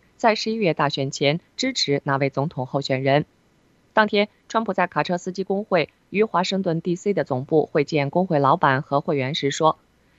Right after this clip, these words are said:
：“我一辈子都在和工会打交道，我和工会的关系很好，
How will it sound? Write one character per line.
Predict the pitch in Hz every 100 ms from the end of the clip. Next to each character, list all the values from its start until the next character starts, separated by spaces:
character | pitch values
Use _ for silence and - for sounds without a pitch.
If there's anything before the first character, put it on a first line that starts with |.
| _
：“我 | 208
一 | 220
辈 | 226 180
子 | - 147
都 | 151
在 | 147 131
和 | - 139
工 | 160 165
会 | 151 135
打 | 131
交 | 127 160
道， | 165 151 - _ _ _
我 | 180
和 | 185 175
工 | 185
会 | 185 147
的 |
关 | 139 165
系 | 175 147
很 | 143 139
好， | 202 147 135